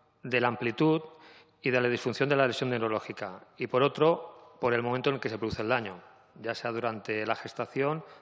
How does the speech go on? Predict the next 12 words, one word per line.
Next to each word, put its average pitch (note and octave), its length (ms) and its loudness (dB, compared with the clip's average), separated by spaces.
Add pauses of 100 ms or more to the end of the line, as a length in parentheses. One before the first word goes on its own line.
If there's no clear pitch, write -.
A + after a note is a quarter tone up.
durante A2+ 360 -4
el G#2+ 60 -8
parto B2 420 0
o B2 40 0
posterior, G2+ 480 -4 (1500)
dependiendo A#2 600 -4 (100)
del A2 240 -6
nivel A#2 220 -2
de A#2 80 -2
maduración A#2+ 500 0
del A2 140 -2
encéfalo. G2 580 -6